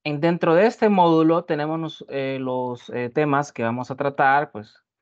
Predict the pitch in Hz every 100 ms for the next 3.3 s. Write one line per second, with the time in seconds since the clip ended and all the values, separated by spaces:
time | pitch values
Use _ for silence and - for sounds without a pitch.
0 | _ 110 110 107 120 113 113 - 131 131
1 | 127 120 117 120 113 113 110 110 120 117
2 | 113 117 113 117 117 113 120 123 120 -
3 | 160 160 208